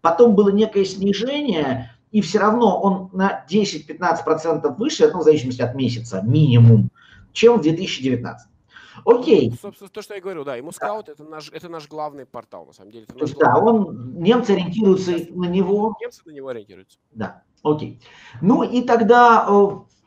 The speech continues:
Speaker 1: следующий блок и следующий слайд наш, посвященный Германии.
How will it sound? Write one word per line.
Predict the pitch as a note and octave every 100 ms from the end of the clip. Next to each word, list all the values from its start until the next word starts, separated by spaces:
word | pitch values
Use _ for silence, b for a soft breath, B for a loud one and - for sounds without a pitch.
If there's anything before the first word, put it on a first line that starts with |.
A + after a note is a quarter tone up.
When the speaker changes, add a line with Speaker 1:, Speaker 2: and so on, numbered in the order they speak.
| _ _
Speaker 1:
следующий | - - G3+ G#3+ D3+ A#2+ - C#3 A#2+ -
блок | - - - B2 E3+ B3 E4 - G3+
и |
следующий | F3 F3+ A3+ G3 F#3+ F#3+ _
слайд | G3 C3+ B2+ A#2+
наш, | C#3+ - -
посвященный | - - D3 - D#3 C#3+
Германии. | C#3 F3 G3 D4+ D4 E3+ C3 A#2